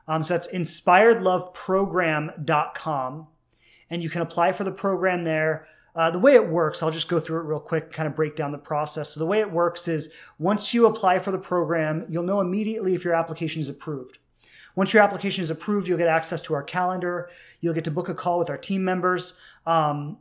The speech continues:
you'll have a discovery call with a team member. That's an opportunity for us to get to know you, for us to hear your story, for us to hear what you wanna create,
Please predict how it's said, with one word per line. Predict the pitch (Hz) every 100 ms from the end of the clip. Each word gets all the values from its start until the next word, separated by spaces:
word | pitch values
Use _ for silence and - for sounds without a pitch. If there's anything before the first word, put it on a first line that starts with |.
| _
you'll | 151 165
have | 131 190
a | 180
discovery | 165 - 202 202
call | 196 180
with | 156
a |
team | - 190 180
member. | 170 180 180
That's | 180 190
an | 214
opportunity | 196 196 190 202 190 190 185
for | 180 180 170 160
us | 151 -
to | 156
get | 160
to | -
know | 151 180 196
you, | 196 196 202 202 - -
for | - 180
us | -
to | 151
hear | - 180
your | 147
story, | 143 - 180 185
for | 180 170
us | 160
to | -
hear | - 180
what | 175 170
you |
wanna | 156 147
create, | - 160 175 180 180 -